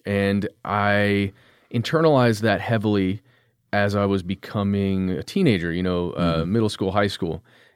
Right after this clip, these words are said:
Speaker 1: And my philosophy was so rooted
Speaker 2: Mm-hmm.
Speaker 1: in the Bible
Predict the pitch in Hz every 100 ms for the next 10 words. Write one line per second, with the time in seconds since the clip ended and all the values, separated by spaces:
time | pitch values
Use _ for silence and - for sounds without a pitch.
0 | - 101 101 98 92 - _ _ - 107
1 | 107 - 113 131 143 135 110 113 98 95
2 | 90 - - 120 113 107 101 101 85 80
3 | - - 90 80 76 98 95 90 87 85
4 | 80 104 92 87 87 80 80 80